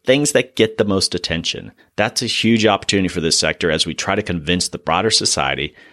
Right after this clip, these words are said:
to take more action on sea level rise. Also, I'd like to give a shout out to the city of Saint Augustine. They had a huge presence at the conference. As John Regan, the city manager of Saint Augustine, explained, that rarely happens at these things.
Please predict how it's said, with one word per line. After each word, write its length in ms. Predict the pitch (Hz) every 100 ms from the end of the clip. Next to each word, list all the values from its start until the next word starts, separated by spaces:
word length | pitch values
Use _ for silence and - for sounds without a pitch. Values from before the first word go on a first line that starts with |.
| _
to 80 | 95
take 320 | - 95 -
more 240 | 87 120 104
action 320 | 98 - 95
on 100 | 98
sea 200 | - 127
level 280 | 127 69 53
rise. 440 | 50 - - - - _
Also, 240 | 139 -
I'd 60 | 185
like 160 | 165 170
to 60 |
give 100 | 160
a 40 | 170
shout 460 | - - 175 196
out 180 | 147 98
to 80 | 117
the 100 | 135
city 420 | - - 285 269
of 80 | 156
Saint 220 | - 90
Augustine. 520 | 73 71 - 80 62 67
They 180 | - 139
had 180 | 147 147
a 80 | 135
huge 500 | - - 170 165 -
presence 420 | 87 78 80 80
at 140 | 82
the 60 | -
conference. 680 | - 92 90 104 104 - -
As 160 | - 104
John 280 | - 110 113
Regan, 260 | 123 123
the 80 | 120
city 260 | 107 123 120
manager 540 | 113 120 123 107 107
of 100 | 104
Saint 200 | - 110
Augustine, 360 | 113 120 - 110
explained, 760 | 107 - - 123 143 90 - - _ -
that 180 | 82
rarely 300 | 131 160 175
happens 440 | 127 127 127 98 87
at 160 | 85
these 240 | - 82 -
things. 380 | 65 53 60